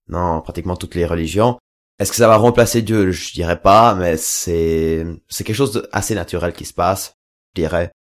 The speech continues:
Et du coup, c'est, ouais, ben, faut essayer de trouver la, les bonnes choses derrière.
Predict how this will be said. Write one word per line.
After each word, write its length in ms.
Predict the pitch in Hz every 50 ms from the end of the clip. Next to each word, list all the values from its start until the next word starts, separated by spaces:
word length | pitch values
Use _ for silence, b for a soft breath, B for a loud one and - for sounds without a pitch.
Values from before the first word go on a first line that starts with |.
| _ _ _ _ _
Et 180 | - - - - _
du 120 | - -
coup, 200 | - - - 82
c'est, 360 | 85 - - - 80 78 73 - _ _ _ _ _ _ _ -
ouais, 180 | - 120 120 92
ben, 200 | 95 78 82 82
faut 180 | - - 87
essayer 300 | 82 85 - - 92 95
de 80 | 92 82
trouver 340 | - - 95 87 87 92 92
la, 300 | 92 85 80 82 80 80
les 100 | 85 85
bonnes 180 | 80 98 104
choses 180 | 104 - 101 95
derrière. 340 | 90 110 110 107 95 82